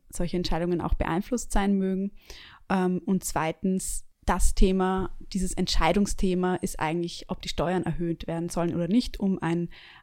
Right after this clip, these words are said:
äh, weiteres Kriegsvorgehen, äh, zu sichern. Und da haben wir jetzt auch viel mehr diese Komponente, die politische, wer, wie wird, ähm, der Adel und der Krieg finanziert durch das Volk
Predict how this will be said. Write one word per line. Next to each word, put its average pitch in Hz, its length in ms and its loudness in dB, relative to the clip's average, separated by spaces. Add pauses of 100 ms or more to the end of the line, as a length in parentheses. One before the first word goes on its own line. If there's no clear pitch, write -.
(120)
äh, 165 220 0
weiteres 170 580 0 (220)
Kriegsvorgehen, 175 1300 0
äh, 165 240 -4
zu 185 140 0
sichern. 196 520 4
Und 180 320 2 (680)
da 185 120 4
haben 185 140 2
wir 180 60 0
jetzt 175 140 -2
auch 170 100 -4 (100)
viel 196 160 2
mehr 180 160 4
diese 170 460 -2
Komponente, 170 580 -2
die 185 100 -4
politische, - 720 -2 (140)
wer, 170 340 -2 (280)
wie 185 340 -2
wird, 175 320 -2
ähm, 165 400 -2 (520)
der - 120 0
Adel 170 380 -2
und 175 240 0
der 175 60 -2
Krieg - 300 -2
finanziert 175 800 0
durch 175 140 -2
das - 180 -6
Volk 170 460 -2